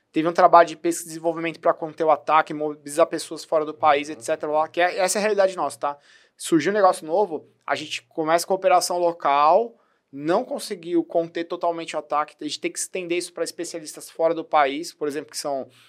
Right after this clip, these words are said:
Speaker 1: é, os desenvolvedores das tecnologias de segurança pra ajudar a gente a ir mais a fundo, né? Beleza.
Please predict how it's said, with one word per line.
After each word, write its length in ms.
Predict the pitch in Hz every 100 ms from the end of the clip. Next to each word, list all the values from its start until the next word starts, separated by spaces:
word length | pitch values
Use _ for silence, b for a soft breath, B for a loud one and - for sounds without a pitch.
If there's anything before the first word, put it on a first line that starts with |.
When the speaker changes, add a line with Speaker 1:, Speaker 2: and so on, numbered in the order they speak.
| b b
Speaker 1:
é, 240 | - 135 127
os 80 | 120
desenvolvedores 600 | 135 151 160 151 156 156
das 120 | 151
tecnologias 440 | 160 - 147 143
de 60 | -
segurança 460 | 147 139 135 147
pra 100 | -
ajudar 200 | 143 131
a 60 | 139
gente 320 | 127 139 -
a 40 | 135
ir 200 | 135 143
mais 180 | 147
a 60 | 147
fundo, 380 | 147 139 175 208
né? 100 | 196
Beleza. 300 | 190 214 147